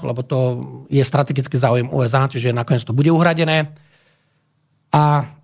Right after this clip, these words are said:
tieto reči Ilona Muska len signalizujú, že ako náhle začnete prehrávať, tak zrazu sa tá rétorika začne meniť.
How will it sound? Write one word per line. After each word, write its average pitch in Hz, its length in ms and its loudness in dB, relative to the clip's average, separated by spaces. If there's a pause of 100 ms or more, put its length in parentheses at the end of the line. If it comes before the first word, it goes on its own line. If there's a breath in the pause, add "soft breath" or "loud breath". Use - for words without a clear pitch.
(800)
tieto 220 360 2
reči 165 360 -2
Ilona 147 280 -2
Muska 160 560 0
len 190 160 2
signalizujú, 196 840 2 (120)
že 151 560 2
ako 240 280 0
náhle 202 200 2
začnete 190 440 0
prehrávať, 185 680 0 (640)
tak 156 80 4
zrazu 214 320 2
sa 180 160 -2
tá 143 140 0
rétorika 156 480 2
začne 139 260 -2
meniť. 127 340 -2